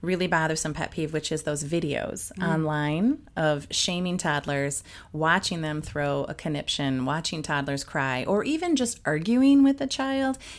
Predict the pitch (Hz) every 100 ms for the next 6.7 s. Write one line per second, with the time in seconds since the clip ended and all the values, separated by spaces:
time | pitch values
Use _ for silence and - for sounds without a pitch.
0 | - 196 170 160 - 175 165 - 156 -
1 | 156 151 147 147 143 - - - - 147
2 | 143 139 - 156 - - 170 156 156 139
3 | - - - 127 - 160 147 - - 185
4 | 262 339 - - - - - - 277 233
5 | 240 - 240 247 - 285 214 196 190 180
6 | - - - 202 185 165